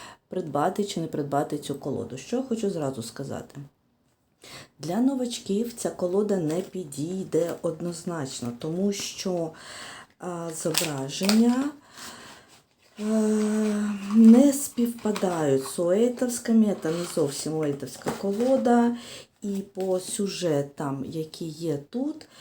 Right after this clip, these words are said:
а, неможливо, а, м, скажімо, побачити і зрозуміти, а, скажімо, класичні значення, які є в колоді Райдера Вайта.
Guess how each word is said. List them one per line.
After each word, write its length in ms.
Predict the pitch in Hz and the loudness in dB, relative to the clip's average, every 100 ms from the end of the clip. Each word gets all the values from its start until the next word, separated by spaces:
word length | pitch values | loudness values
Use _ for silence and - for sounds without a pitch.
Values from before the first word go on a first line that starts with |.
| - - - | -20 -20 -10
а, 500 | 202 196 196 196 196 208 | -6 -4 -4 -4 0 4
неможливо, 1300 | 233 277 320 294 277 - 208 208 196 190 185 180 185 _ _ _ _ _ - | 6 6 4 -2 -2 -2 -2 0 -2 -2 -2 -2 -10 _ _ _ _ _ -16
а, 100 | 180 180 185 180 175 175 170 | -12 -10 -8 -10 -10 -10 -10
м, 560 | 165 165 165 165 151 156 | -10 -10 -10 -10 -10 -10
скажімо, 420 | - - 180 180 - | -8 -6 -4 -6 -6
побачити 1200 | 185 165 170 170 160 - 175 - - 175 175 175 170 - | -10 -8 -6 -6 -8 -8 -10 -10 -10 -6 -6 -6 -8 -6
і 120 | 180 | -6
зрозуміти, 1200 | 170 175 175 170 180 170 165 160 160 - 165 160 156 - - - - - _ - | -6 -4 -4 -4 -4 -2 -2 -6 -8 -10 -6 -6 -10 -18 -18 -18 -20 -20 _ -14
а, 720 | 156 160 160 160 156 156 147 127 - _ _ _ _ | -10 -8 -8 -8 -8 -8 -8 -10 -14 _ _ _ _
скажімо, 340 | - 170 170 - | -6 -6 -6 -6
класичні 720 | 240 240 - 170 - - 147 | -4 -2 -2 -2 -2 -4 -4
значення, 640 | 143 185 262 269 254 240 | -2 -2 -2 -2 0 2
які 360 | 180 120 - 135 | 2 -2 -4 -6
є 440 | 156 180 226 262 | -4 0 2 2
в 120 | 262 - | 2 -4
колоді 500 | 165 147 170 196 165 | -6 -4 -4 -4 -4
Райдера 420 | 147 156 156 160 | -4 -4 -6 -8
Вайта. 600 | 135 67 - - - | -6 -8 -10 -14 -16